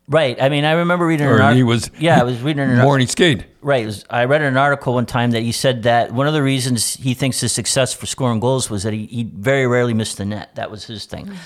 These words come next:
Speaker 1: And, you know, like, Matthews is second in the league for missed nets.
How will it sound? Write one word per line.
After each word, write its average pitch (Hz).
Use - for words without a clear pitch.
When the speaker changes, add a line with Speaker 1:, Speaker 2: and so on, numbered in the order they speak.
Speaker 1:
And, 151
you 185
know, 185
like, 143
Matthews 147
is 123
second 143
in 135
the 123
league 123
for 104
missed -
nets. -